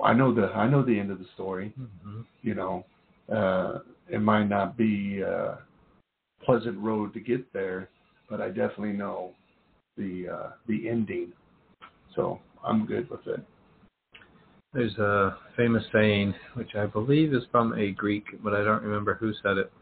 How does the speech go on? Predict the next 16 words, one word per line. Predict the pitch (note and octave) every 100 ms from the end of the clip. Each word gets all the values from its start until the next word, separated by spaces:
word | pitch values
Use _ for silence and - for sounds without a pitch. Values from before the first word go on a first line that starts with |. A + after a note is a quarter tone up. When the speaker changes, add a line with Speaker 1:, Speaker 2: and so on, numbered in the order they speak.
| -
Speaker 2:
maybe | - -
Epictetus. | - G2 - - F#2+ F2+ - - _ - _ _
Anyway, | B2 A2+ G2 F2+ _ _ _ _
no | B2 D3
good | D3 C#3
thing | B2+ B2+
can | B2
happen | A2+ A2+ A2+ G#2+ -
to | A2 G#2+
a | G2
good, | G#2 G2+ - _ - _
no | A#2 B2 B2+
bad | A#2+ A2+ A2+ -
thing | G#2+ G#2
can | G2+
happen | G2+ G2+ F#2+